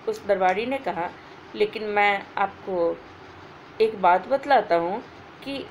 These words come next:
अपने राज्य में एक विशेष तरह की जाति है, जिसे विशेषज्ञ कहते हैं।" विशेष-, विशेषज्ञ का मतलब होता है जो किसी विषय के बारे में, उस विषय के बारे में अच्छी जानकारी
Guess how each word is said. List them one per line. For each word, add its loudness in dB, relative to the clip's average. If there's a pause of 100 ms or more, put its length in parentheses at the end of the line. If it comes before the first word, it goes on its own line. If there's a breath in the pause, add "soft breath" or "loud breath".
अपने 2
राज्य 4
में -4
एक -6
विशेष -4
तरह 2
की -10
जाति 2
है, -4 (840)
जिसे 2
विशेषज्ञ 0
कहते -4
हैं।" -10 (440)
विशेष-, -6
विशेषज्ञ -4
का 0
मतलब -4
होता -2
है -4 (420 loud breath)
जो 2
किसी -8
विषय 0
के -8
बारे 2
में, -6 (1600)
उस -4
विषय 2
के -4
बारे 4
में -2
अच्छी -4
जानकारी -2